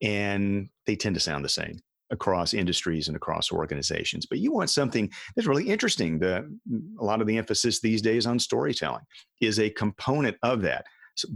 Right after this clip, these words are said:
bite-sized chunks, things that are relevant to the customer's world, things that you can remember in the moment, and that when they're heard on the other side are understandable and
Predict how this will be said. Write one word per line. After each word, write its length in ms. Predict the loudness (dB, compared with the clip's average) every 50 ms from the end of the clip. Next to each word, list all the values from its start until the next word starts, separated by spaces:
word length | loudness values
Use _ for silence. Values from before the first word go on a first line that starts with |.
| -2
bite-sized 680 | 0 0 2 2 0 0 0 0 2 2 2 0 0 0
chunks, 480 | 0 0 0 0 0 0 0 -2 -2 -4 _ -20 _ _ _ _ _ 0
things 240 | 2 2 2 2 2
that 120 | 2 2
are 300 | 4 2 2 0 -2 -4 -8 -12 -4
relevant 540 | -2 0 2 2 4 4 2 2 2 0 0
to 80 | 2 0
the 80 | 0
customer's 480 | 2 2 0 0 0 0 -2 -2 -2 -2
world, 400 | -2 -2 -2 0 0 -2 -2 -4 -8 -18 -20 -20 _ -8 0
things 240 | 2 2 4 4 4
that 140 | 2 0 2
you 140 | 2 0 0
can 280 | 0 0 0 0 2
remember 640 | 2 2 2 2 2 2 2 2 2 2 2 0 0 -2 -2
in 200 | 0 0 2 4
the 80 | 2 4
moment, 500 | 4 4 2 2 0 0 0 0 -2 -4 _ _ _ _ _ _ _ -4
and 460 | -2 0 0 0 0 0 0 0 -2 -4 -4 -6
that 300 | -2 0 0 0 0 -2 0
when 180 | 0 2 2
they're 180 | 2 2 2 0
heard 480 | -2 -2 0 0 2 4 4 2 2 2
on 200 | 0 0 0 2
the 180 | 2 2 2 2
other 180 | 2 0 0
side 480 | 0 0 -2 -2 -2 -2 -2 -2 -2 -4 -6 -12 -20 -20 _ _ _ _ _ _ _ _ -4
are 420 | -2 0 0 2 0 0 0 -2 -2 -2
understandable 760 | -2 0 0 0 -2 0 0 0 0 0 0 0 0 -2 -2 -2
and 200 | -2 -2 -2